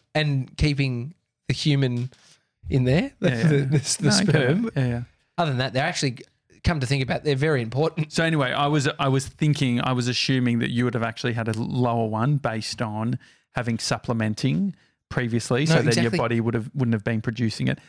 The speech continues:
Speaker 2: But
Speaker 1: That's what I
Speaker 2: then you
Speaker 1: thought.
Speaker 2: spend a lot of time doing all of the things. You not drinking this year,
Speaker 1: Yeah, yeah,
Speaker 2: all
Speaker 1: yeah.
Speaker 2: of those things have actually probably, you're probably act-, peak
Speaker 1: Yeah.
Speaker 2: testosterone right now.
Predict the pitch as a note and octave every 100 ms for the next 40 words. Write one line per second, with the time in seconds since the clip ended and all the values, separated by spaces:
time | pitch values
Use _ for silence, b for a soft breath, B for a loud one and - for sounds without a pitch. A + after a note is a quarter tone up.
0 | B C3+ B2 C3+ C3 B2 B2 - B2+ A#2
1 | A2+ A2+ G#2 - B2+ A2+ G#2+ A2+ C#3 C#3+
2 | B B - C3 A#2 A#2+ C#3+ A#2+ A#2 A#2
3 | A2 C3 A#2+ A#2+ G3 - - C#3+ C#3+ C#3
4 | B2+ - C3 B2+ B2+ B2 A#2+ - B2+ B2
5 | B2 A#2 - F3 D3+ D3 D#3 C3 B2 -
6 | B2+ - B2 A#2 - B2+ - A#2+ A#2 C#3
7 | B2+ D3+ C#3+ B2 B2 A#2 - B2+ - -
8 | - _ _ - C#3+ C3+ - - _ _
9 | C#3+ B2+ C3 - A#2+ A#2+ G#2+ G#2+ - C3